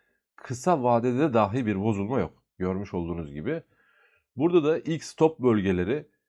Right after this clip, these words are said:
belirleyeyim sizin için. Beş bin dört yüz seksen lira gibi, beş bin dört yüz doksan lira gibi karşımızda duruyor ama siz yine beş bin üç yüz ellileri takip edeceksiniz. Çünkü buranın altında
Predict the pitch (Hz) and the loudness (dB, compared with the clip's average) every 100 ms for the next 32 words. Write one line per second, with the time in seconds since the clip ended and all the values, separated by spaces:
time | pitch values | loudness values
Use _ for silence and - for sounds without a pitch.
0 | _ _ _ _ _ 98 104 101 98 92 | _ _ _ _ _ 0 2 2 0 -4
1 | 90 87 87 - 135 143 104 95 147 127 | -6 -8 -8 -8 -10 -10 -12 -4 -4 -4
2 | - 135 123 127 127 135 131 - - - | -6 -4 0 -2 -4 -8 -8 -12 -20 -12
3 | - 120 - 131 120 104 95 87 85 80 | -4 -4 -2 -2 0 -2 -2 -4 -6 -8
4 | - _ - 110 - 117 104 107 - 104 | -12 _ -8 -6 -6 -8 -4 -4 -4 -8
5 | 98 - 123 117 95 87 82 82 85 82 | -6 -6 -2 -2 -2 -4 -6 -8 -8 -10
6 | - 85 78 80 151 120 123 170 - _ | -10 -12 -12 -8 -4 -4 -4 -6 -10 _
7 | _ _ _ - 156 117 139 151 143 139 | _ _ _ -8 -6 -4 -4 -2 -2 -2
8 | 139 131 123 131 127 120 117 110 113 95 | -4 -6 -6 -4 0 2 2 2 0 -4
9 | 90 87 85 82 82 - 117 165 - 113 | -4 -6 -6 -6 -8 -8 -8 -8 -8 -6
10 | 98 127 117 120 135 120 98 95 151 | -4 -2 -2 -2 -2 -2 -2 -2 -4